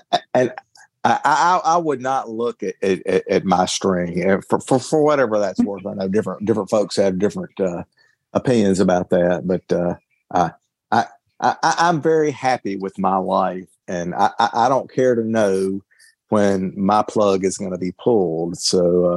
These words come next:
uh, uh, I, you know, I, I, I wouldn't want advanced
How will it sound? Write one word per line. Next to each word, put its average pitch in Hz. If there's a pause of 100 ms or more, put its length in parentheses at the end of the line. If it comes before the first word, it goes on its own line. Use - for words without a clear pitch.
(200)
uh, -
uh, 87 (120)
I, 87 (100)
you 95
know, 95
I, 95
I, 98
I 113
wouldn't 120
want 113
advanced 98